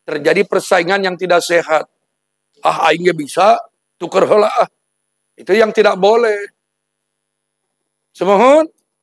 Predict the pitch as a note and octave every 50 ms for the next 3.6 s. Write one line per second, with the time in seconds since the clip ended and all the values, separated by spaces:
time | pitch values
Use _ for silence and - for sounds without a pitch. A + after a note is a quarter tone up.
0 | _ _ _ _ - - - - - - - - F#3 F#3 F#3 F3+ - F#3 F#3 A#3
1 | A#3+ - A#3+ G#3+ G3+ G3 G#3 G3+ G3 F#3 F#3+ F#3 F3+ F3 E3 E3+ D#3+ D#3 D#3+ F3
2 | F3+ F#3+ G3 G#3+ A3 A3 G#3+ - _ _ _ _ _ _ - - - F#3 F#3+ F#3+
3 | G3 F#3 - - G3+ F3+ E3 - - F#3+ F3+